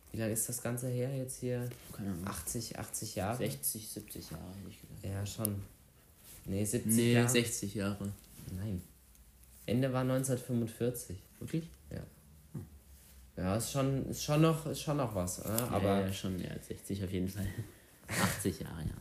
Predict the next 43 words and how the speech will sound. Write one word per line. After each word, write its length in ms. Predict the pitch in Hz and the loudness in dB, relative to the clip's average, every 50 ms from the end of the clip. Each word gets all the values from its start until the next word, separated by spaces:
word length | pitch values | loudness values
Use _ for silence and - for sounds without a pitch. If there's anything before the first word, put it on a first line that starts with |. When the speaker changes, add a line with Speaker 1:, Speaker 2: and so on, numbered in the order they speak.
| - - - - - | -10 -14 -14 -2 4
Speaker 1:
Aber 280 | - 120 117 120 117 117 | 4 6 8 8 8 6
es 100 | 117 - | 6 4
ist, 420 | - - - - - - - - | 2 4 2 2 2 0 -2 -2
es 180 | - - - - | -2 -2 0 0
ist 160 | 113 120 - | 0 0 -2
gerade 340 | - - 120 127 135 147 139 | 0 0 2 2 2 2 2
wie 140 | 139 135 123 | 2 2 2
wenn 100 | 131 131 | 4 4
man 220 | 131 127 123 120 | 4 4 2 2
die, 460 | 117 123 123 123 120 117 117 117 117 | 0 0 2 2 2 4 2 2 0
die 120 | 113 - 107 | 0 -2 0
ganzen 840 | 107 110 110 110 - - 113 107 101 98 95 104 101 101 95 95 98 101 - - - | 0 0 0 0 0 -2 0 0 2 2 0 0 0 0 0 -2 -4 -4 -8 -10 -6
Parteien 680 | - 110 104 - - 107 107 113 113 113 117 117 117 117 | -4 -4 -4 -2 -2 -2 0 0 0 0 0 -2 -2 -4
gerade 300 | - - - - - - | -6 -4 -2 -2 -2 -2
anschaut. 580 | - - 107 107 - 120 113 117 120 123 - - - - - - - - - _ - - _ _ - - - - | -2 -2 -2 -2 -2 -2 -2 0 -2 -2 -6 -8 -14 -16 -18 -20 -20 -20 -20 _ -20 -20 _ _ -20 -20 -16 -8
Also 200 | - 92 90 - | -6 -4 -2 -2
ich, 300 | - - 95 - 117 - | -2 -2 -4 -4 -4 -4
ich 200 | - 101 - - | -4 -6 -6 -6
kann 180 | - 101 95 | -4 -2 0
das 160 | 92 90 - | 0 -2 -2
gar 140 | - 90 87 | -4 -4 -4
nicht. 240 | 85 85 85 82 - | -4 -4 -4 -6 -6
Speaker 2:
Die 80 | - - - - | -10 -10 -10 -12
A 60 | - - | -10 -10
F 100 | - - - - | -10 -10 -12 -12
D. 80 | - - 98 101 104 101 _ _ _ _ _ _ _ _ _ _ _ _ - | -10 -10 -8 -10 -10 -12 _ _ _ _ _ _ _ _ _ _ _ _ -18
Speaker 1:
Ich 100 | - 101 | -18 -14
kann, 220 | - - 110 98 - | -10 -4 -2 -2 0
also 220 | 78 104 104 104 | 2 2 2 4
ich 160 | 95 95 - | 2 2 2
finde 200 | - 143 135 131 | 2 2 2 2
das 120 | 135 120 - | 2 2 2
echt 240 | - - 123 - - | 0 0 -2 -2 -4
erschreckend. 540 | - 139 - - - - - 98 90 - - - - - - - - - - - - - - - - _ - - - - | -4 -2 -2 -2 -4 -4 -2 -2 -4 -4 -6 -16 -18 -14 -10 -10 -10 -10 -12 -18 -20 -20 -20 -20 -20 _ -20 -20 -20 -10
Also 220 | - - 110 113 117 | -4 -2 2 4 4
ich 180 | 113 120 123 | 4 4 6
weiß 240 | 131 123 127 127 - | 6 6 6 6 6
gar 140 | - 127 120 | 6 6 8
nicht, 180 | 120 123 120 | 8 6 4
was 220 | 120 117 110 - - | 2 0 -2 -2 -2
ihr, 340 | - 104 120 120 120 117 117 - - - - - - | 2 2 4 4 4 2 0 -2 -10 -18 -20 -10 -2
was 160 | - 117 117 | 0 0 2
uns, 160 | 92 120 127 | 4 2 2